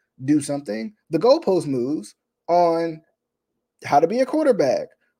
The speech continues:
on how to be an M V P, on how to be that guy. So we, we all, we all, we always have to remember that. But I just find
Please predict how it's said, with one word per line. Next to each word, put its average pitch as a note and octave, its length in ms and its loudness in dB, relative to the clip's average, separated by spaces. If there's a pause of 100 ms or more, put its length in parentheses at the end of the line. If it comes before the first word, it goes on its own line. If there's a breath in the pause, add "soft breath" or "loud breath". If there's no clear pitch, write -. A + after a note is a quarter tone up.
(100)
on D3 400 0
how D3 200 -4
to D3 80 2
be G3+ 160 -2
an A#3 80 2
M C4 100 2
V C#4 140 0
P, D4 580 -2 (340)
on C#3+ 600 -4
how C#3+ 200 -2
to G3 80 4
be D#4 180 4
that A#3+ 240 6
guy. D#3 460 2 (600)
So B1 320 -8 (180)
we, D#3+ 160 -4
we F3 140 -2
all, D#3 220 2
we D#3+ 100 -2
all, C#3+ 160 4
we E3 120 0
always D#3 220 0
have C3+ 160 -6
to C#3 60 -8
remember A#2+ 300 -6
that. A#2 200 -4 (340 soft breath)
But C#3+ 440 6 (560)
I C3+ 100 -6
just B2 200 -10
find A#2 380 -8